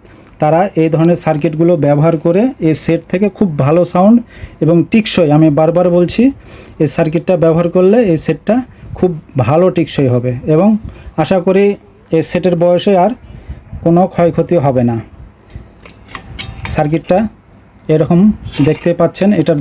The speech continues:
দাম কত আমি ডেসক্রিপশন বক্সে দিয়ে দিব বা আমাদের ফোন নাম্বার দেওয়া থাকবে,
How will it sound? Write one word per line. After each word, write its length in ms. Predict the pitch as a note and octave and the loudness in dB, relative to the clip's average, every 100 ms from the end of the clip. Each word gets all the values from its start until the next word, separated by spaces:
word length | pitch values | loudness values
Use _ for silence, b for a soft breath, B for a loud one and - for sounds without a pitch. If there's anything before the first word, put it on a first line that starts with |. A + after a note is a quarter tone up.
| C#3+ | 0
দাম 120 | D#3+ E3+ | 0 0
কত 140 | E3+ G#3 A#3 | -2 0 2
আমি 120 | D#3+ D#3 | 2 2
ডেসক্রিপশন 400 | D3+ - E3 E3+ D#3 | 0 -2 -2 0 2
বক্সে 280 | D#3 - D#3+ D3 | 0 -2 -2 0
দিয়ে 140 | E3+ | 0
দিব 120 | E3 F3+ B3 B B B - | 0 -2 -4 B B B -2
বা 80 | D3 | 2
আমাদের 300 | D#3 D3+ D#3+ D#3+ - - | 2 2 0 -2 -12 -4
ফোন 140 | E3+ F3 | 0 2
নাম্বার 220 | E3 D#3+ C#3+ | 2 2 2
দেওয়া 140 | D#3 D#3 | 0 0
থাকবে, 240 | D#3+ D3 | -4 -2